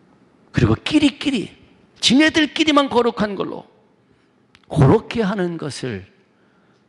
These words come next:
자신들의 거룩함을 지키는 것이라고, 당연한 것이라고, 그리고 저런 사람은 심판받아야 한다라고 그랬다는 거예요. 그러니 죄인을 영접한 예수님을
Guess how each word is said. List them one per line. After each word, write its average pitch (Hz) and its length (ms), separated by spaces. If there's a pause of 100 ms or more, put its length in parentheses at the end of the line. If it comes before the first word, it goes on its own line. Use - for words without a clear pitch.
자신들의 98 580
거룩함을 180 720
지키는 156 560
것이라고, 131 640 (680)
당연한 247 520
것이라고, - 640 (340)
그리고 101 260
저런 170 340
사람은 220 440
심판받아야 156 800
한다라고 120 640 (760)
그랬다는 - 520
거예요. - 360 (2250)
그러니 107 360
죄인을 98 460
영접한 160 760 (100)
예수님을 101 800